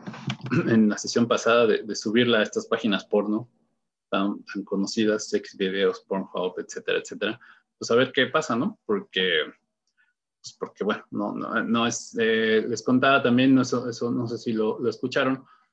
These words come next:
hemos intentado, de hecho la idea de liberarla, pues es porque, bueno, ya, ya duró tres años en hacerse y ya tuvo un año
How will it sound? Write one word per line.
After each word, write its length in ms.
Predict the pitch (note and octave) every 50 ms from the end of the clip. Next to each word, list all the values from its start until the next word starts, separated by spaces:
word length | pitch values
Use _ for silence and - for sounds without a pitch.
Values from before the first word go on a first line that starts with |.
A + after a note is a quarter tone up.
| _ _ _
hemos 300 | - C3 C#3 D3+ C#3 -
intentado, 680 | C#3 B2+ C3 B2 A#2 A#2 A2 B2+ B2+ B2 A#2+ A#2 A#2+ B2+
de 100 | D3 D3+
hecho 160 | D3+ F3+ E3
la 160 | D3 C3 C3
idea 240 | B2+ C3+ C#3+ D3 D3
de 160 | D3+ C3 -
liberarla, 500 | - B2+ A#2+ A#2 B2+ B2+ C#3+ C#3+ D#3 D3+
pues 140 | - B2 -
es 140 | - - -
porque, 220 | - B2+ - - F#2+
bueno, 180 | F2+ F2 F2
ya, 140 | F2 E2+ E2+
ya 260 | D#2 D#2+ D2+ - - - - _ _ _ _ _ _ _ _ _ _ _ _ _ _
duró 260 | - A#2 B2+ C#3 C3
tres 240 | - D3 D3+ C#3+ -
años 240 | C#3+ C3+ C3 A#2+ -
en 100 | A#2 A2
hacerse 720 | A2+ A2 - D#3+ D#3+ D#3+ D#3 - D#3+ D#3+ G3 C4 - - -
y 160 | B2 A#2+ A2+
ya 180 | A#2 G#2+ -
tuvo 180 | - - G#2+ A2
un 120 | A2 A2
año 260 | A2 G#2+ G#2+ G#2 G#2